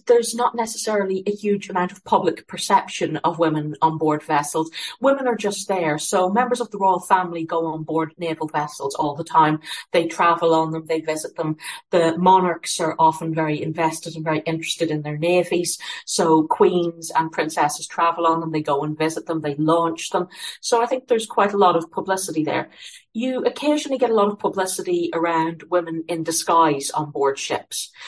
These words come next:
So occasionally, if they're revealed, and this, um, publicity is often quite positive, kind of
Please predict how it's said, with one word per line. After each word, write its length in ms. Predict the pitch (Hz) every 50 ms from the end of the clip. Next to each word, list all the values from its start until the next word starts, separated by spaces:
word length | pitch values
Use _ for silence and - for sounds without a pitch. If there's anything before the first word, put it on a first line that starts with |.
| - - -
So 200 | - - 202 190
occasionally, 680 | 190 190 - 233 226 220 214 214 - 208 202 185 175 160
if 280 | - 180 180 - -
they're 140 | - 175 160
revealed, 720 | 156 156 156 151 160 180 190 196 185 175 170 165 165 165 165 - - - - - -
and 400 | 190 190 185 185 190 196 190 202 - 214 -
this, 340 | 294 285 - - - - -
um, 480 | 220 214 214 214 214 208 202 196 196 - - - - _ - _ _ _
publicity 420 | - 202 - 208 208 208 208 190 185
is 100 | 185 -
often 280 | 208 220 - - 202
quite 320 | - - 156 156 - - -
positive, 560 | - - 202 208 208 - - - - - -
kind 260 | - - 190 196 190
of 140 | 175 180